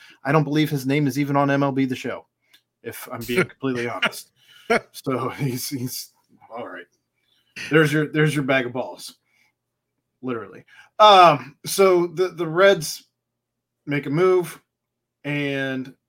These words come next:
Speaker 1: then you have that followed up by another move, which is,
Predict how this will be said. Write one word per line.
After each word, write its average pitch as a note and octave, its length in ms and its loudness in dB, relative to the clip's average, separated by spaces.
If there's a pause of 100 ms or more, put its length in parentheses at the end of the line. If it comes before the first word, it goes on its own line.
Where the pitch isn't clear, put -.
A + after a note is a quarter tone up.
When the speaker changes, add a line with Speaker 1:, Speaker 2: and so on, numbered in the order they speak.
(1160)
Speaker 1:
then D#3+ 280 -4
you D3+ 120 -2
have C3 480 -2
that F3 220 0
followed E3 360 -2
up D3+ 280 0
by C3 440 -4
another D#3+ 340 -6
move, D#3 460 -4 (800)
which C3 260 -10
is, B2+ 400 -8